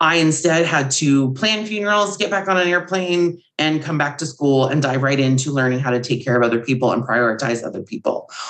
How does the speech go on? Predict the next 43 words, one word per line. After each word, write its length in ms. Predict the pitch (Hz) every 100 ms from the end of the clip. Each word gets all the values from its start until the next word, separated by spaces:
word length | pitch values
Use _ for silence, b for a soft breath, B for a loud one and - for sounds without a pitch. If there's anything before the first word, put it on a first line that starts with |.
| B B -
All 260 | - 403
while 260 | 240 180 160
there 140 | 175
was 180 | 170 165
the, 220 | 165 - - _ _ _
the 80 | -
pretense 640 | - - 427 - 165 165
of 140 | 180 165
learning 420 | 220 - 180 147
self-care, 800 | 151 135 131 131 - 135 156 - b b b
right? 240 | 165 180 214
My 120 | 185
advisory 720 | 175 160 190 247 196 139 139
was 240 | 165 165 -
all 200 | 156 202
about 300 | 214 170 147
self-care, 800 | - 147 143 131 131 127 135 165 B B B B
yet 300 | 165 202 196
it 200 | 208 170
wasn't, 560 | 170 214 226 247 - - _ _
it 140 | - 160
didn't 260 | 240 233
fit, 540 | - - 196 156 - -
right? 240 | 170 175
So 80 | 190
I'd 100 | 175
had 200 | 160 165
that 180 | 165 -
toxic 560 | 233 247 - - 240
boss 460 | - 180 180 285 -
in 160 | 151 156
two 240 | - 214
thousand 320 | 208 190 190
thirteen 320 | 185 - 190
when 100 | 175
I 40 | 156
lost 260 | 156 156
my 100 | 151
grandma 240 | 143 143 143
that 340 | 135 - -
totally 440 | - 233 320 214 147
ruined 340 | 151 131 131
self-care 640 | 120 - - 104 85 135